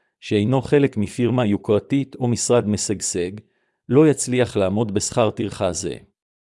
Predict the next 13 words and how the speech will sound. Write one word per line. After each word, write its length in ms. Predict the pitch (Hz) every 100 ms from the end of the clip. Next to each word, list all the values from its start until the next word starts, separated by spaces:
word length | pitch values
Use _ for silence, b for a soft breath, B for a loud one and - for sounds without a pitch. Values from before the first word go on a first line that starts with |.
| _ _ _ _ _
עובדה 460 | 107 98 95 135 147
זו 180 | 98
מקשה 440 | 101 101 - 131 131
עוד 240 | 131 117
יותר 300 | 104 - 135
על 80 | 107
מציאת 500 | 98 - 104 120 -
עורך 280 | 110 110 104
דין 200 | 107 113
אמין, 420 | 95 95 80 82 _ _ _
מקצוען 720 | 104 95 - 104 120 135 156 -
ומומחה 480 | 135 127 120 - 120
בתחומו. 680 | 98 - - 101 78 60